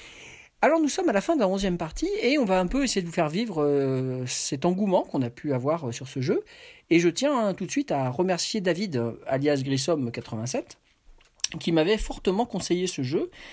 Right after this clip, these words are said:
euh, à jouer avec Leïla, en pensant que même si sur la boîte il est marqué, euh, quatorze ans et plus,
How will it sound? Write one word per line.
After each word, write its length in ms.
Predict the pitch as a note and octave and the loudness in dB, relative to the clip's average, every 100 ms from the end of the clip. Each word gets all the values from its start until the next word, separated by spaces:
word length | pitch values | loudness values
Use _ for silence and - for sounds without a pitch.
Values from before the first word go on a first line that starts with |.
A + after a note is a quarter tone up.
| - - F3+ | -20 -2 2
euh, 180 | D3+ F3+ | 2 2
à 120 | E3 | 0
jouer 180 | D3+ A#3+ | 2 2
avec 220 | A#3 F#3 | 0 0
Leïla, 340 | F3 D3+ C3+ - - - - | 2 0 -2 -8 -20 -20 -4
en 120 | D#3+ D3 | -2 0
pensant 320 | C3+ A3+ C#4 | 2 2 2
que 120 | F#3 | 2
même 280 | E3 G#3 G#3+ | 4 4 2
si 160 | - | 0
sur 160 | G3 F#3+ | 2 4
la 100 | E3 | 4
boîte 260 | F#3 G#3+ E3+ | 4 2 2
il 80 | |
est 40 | C#3+ | 2
marqué, 420 | D3 C3+ - F#3 | 2 0 0 2
euh, 100 | D3 | 2
quatorze 420 | A#2 G3 G3 D#3+ E3+ | 0 0 0 0 2
ans 60 | |
et 100 | C#3+ | 2
plus, 320 | C3+ G#3+ - | 0 -2 -2